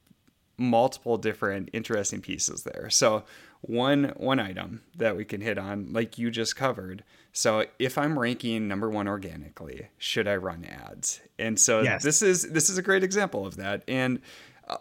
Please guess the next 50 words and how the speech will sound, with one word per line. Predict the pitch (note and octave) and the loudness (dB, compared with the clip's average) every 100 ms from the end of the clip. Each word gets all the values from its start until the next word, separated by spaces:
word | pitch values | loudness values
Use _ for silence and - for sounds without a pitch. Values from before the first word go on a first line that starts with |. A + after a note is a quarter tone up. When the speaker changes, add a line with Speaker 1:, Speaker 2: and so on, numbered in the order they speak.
| - | -2
Speaker 1:
a | D3+ | 0
lot | D3+ G#3+ | 2 0
of | |
people | F3+ F#3+ D#3+ | -2 -4 0
who | |
are | D3+ | 2
on | C3 | 2
Amazon, | B2 D#3 G#2 G2 | 0 0 -2 -2
they | G#2+ | -2
don't | A#3 A#3 | 0 0
even | B2+ F#2+ | 0 0
realize | G#2+ G#2+ G2 | 2 2 2
that | G#2 | -2
there's | F#2+ F#2 | -4 -8
advertising | F#2 F#2+ G#2 - F2+ F2+ - | -8 -6 -6 -8 -6 -6 -8
on | - | -8
the | - | -8
space. | - F2+ A2 - - | -6 -6 -4 -2 -2
Steven, | - F3+ E3 | 0 2 4
I | D3+ | 4
don't | F#3 | 4
know | C3+ | 2
if | A2+ | 0
you | A2+ | -2
run | A2 A2+ | 0 0
into | G#2+ F#2+ | 0 -2
this, | F2+ G2 F#2+ | -6 -6 -6
but | G2+ G2+ | -8 -4
I | A2+ C#3 | 0 2
will, | D#3+ | 4
like, | B2+ F#2+ | 2 2
tell | - G2 | -4 -8
people | - A2+ A2 | -6 -8 -6
what | G2+ F2+ | -6 -6
I | |
do. | E2 E2 E2 C#3 _ _ _ _ _ | -10 -12 -10 -12 _ _ _ _ _
And | - A#2 | -4 0
I'm | A#2+ | 0
like, | A2 F3+ | 0 0
"Yeah, | F4+ | -2
we, | B2+ A#2 - | 0 0 0
we | D3 D3 | 0 4
help | E3+ E3+ E3 | 4 2 2
sellers | - D3+ E3+ C#3 | 4 6 6 2
<laughs> | |
optimize | - B2 - C#3+ B2+ B2 B2 B2+ C3 | 0 0 2 4 4 4 2 2 6
their | C#3 | 6
advertising | C#3 F3+ F3+ - A#2 A2 A2+ | 8 6 4 4 2 2 0
on | A2+ | -2
Amazon." | E3+ A3 D#3+ A2 G#2+ G2+ | -2 -2 -2 -2 -2 -6